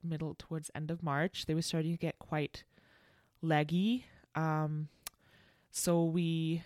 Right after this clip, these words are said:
ended up amassing bigger containers that we could find, any bigger containers. And because they're getting quite, they're getting that seedling look of getting long, thin, and leggy because they're reaching up towards that light.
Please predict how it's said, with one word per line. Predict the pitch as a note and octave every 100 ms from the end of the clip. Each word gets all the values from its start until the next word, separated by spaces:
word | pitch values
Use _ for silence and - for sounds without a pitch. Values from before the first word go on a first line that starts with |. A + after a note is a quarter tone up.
| -
ended | F3+ F3 F3+
up | E3 - - - - - _ _ -
amassing | E3+ E3 E3 - E3+ D#3 D#3+ D#3+ D#3+
bigger | - F3 F3+
containers | - F3+ F3 E3 E3+ F#3+
that | - -
we |
could | E3 E3+
find, | - D#3 E3 F#3
any | D#3+ E3
bigger | E3+ E3 E3+ E3+ - _ _ _ -
containers. | F#3+ F3+ - D#3+ D#3+ G3+ A#3+ - - - _ _ _ _ _
And | F3 E3 E3 D#3+ E3 -
because | - F3+
they're | F3+ F3
getting | F3 E3+
quite, | E3+ E3+ D#3 -
they're | -
getting | F#3 F#3 F#3
that | F3+ E3 - E3
seedling | - - F3 E3+ E3+
look | D#3+
of | E3
getting | E3 D#3+
long, | E3 E3 D#3+ E3 E3+
thin, | - E3
and | D#3+
leggy | D#3+ D3+ F3
because | E3+ F3 E3+
they're | E3
reaching | E3 E3 - -
up | D3+ -
towards | - E3 -
that | C#3+ -
light. | C#3 -